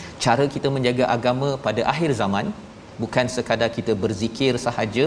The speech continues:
seorang-seorang, tetapi kita kena jaga juga hubungan kita dengan orang-orang yang ada dunia, ya. Jangan sampai kita tengok dunianya, tetapi kita tengok kepada agamanya. Kita berehat sebentar, kita kembali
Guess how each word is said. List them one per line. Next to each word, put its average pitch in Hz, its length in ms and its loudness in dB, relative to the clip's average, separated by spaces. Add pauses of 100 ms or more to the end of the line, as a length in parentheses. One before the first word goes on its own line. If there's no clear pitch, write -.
(360)
seorang-seorang, 117 480 2 (360)
tetapi 120 300 0 (420)
kita 92 180 -2
kena 107 220 2
jaga 113 200 2 (120)
juga 110 200 2 (120)
hubungan 127 520 0 (100)
kita 123 280 2 (180)
dengan 110 240 0 (380)
orang-orang 107 420 2 (180)
yang 92 140 2 (160)
ada 117 240 2 (160)
dunia, 151 280 4 (420)
ya. 110 80 2 (160)
Jangan 110 260 2
sampai 123 260 2 (100)
kita 113 160 0 (120)
tengok 147 300 4
dunianya, 127 420 2 (180)
tetapi - 360 -6
kita 95 120 -2 (100)
tengok 110 260 0 (160)
kepada 87 340 0 (460)
agamanya. 85 500 -2 (400)
Kita 107 180 2 (100)
berehat 147 260 4
sebentar, 131 280 4 (320)
kita 107 180 0
kembali 113 280 2